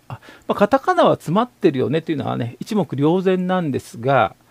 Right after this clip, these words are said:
オーブンのところをよく見ていただくと、若干ね、こう、ずれてるところがあるなっていうのがね、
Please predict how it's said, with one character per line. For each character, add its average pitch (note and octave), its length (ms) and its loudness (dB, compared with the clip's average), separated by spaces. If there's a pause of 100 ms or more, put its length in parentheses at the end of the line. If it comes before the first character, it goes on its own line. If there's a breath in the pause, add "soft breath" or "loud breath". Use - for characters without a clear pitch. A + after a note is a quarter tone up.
(400 soft breath)
オ C4+ 200 2
ー - 20 0
ブ C#4+ 200 -2
ン D4 60 0
の C#4 100 -4
と B3 100 -8
こ C4+ 100 -4
ろ A#3+ 100 2
を F3 60 2
よ G3+ 120 2
く - 180 -10
見 E3+ 80 -6
て F3 120 0
い D#3+ 60 0
た D3+ 100 -4
だ D#3+ 80 -6
く D#3+ 160 -10
と、 - 140 -6
若 G3 200 -4
干 C4 260 0
ね、 B3+ 80 2
こ G#3+ 420 4 (1300)
う、 D#3+ 40 -6
ず G3+ 100 2
れ F#3 100 10
て C#3 140 2
る C3 180 -6 (220)
と - 100 -20
こ C3 100 -2
ろ B2+ 80 -2
が E3 120 0
あ E3 60 6
る D#3 100 0
な F3 160 2
っ G3 60 -2
て - 140 -4
い C#3+ 60 2
う - 20 0
の C3 100 -4
が B2+ 100 -2
ね、 C3+ 160 -2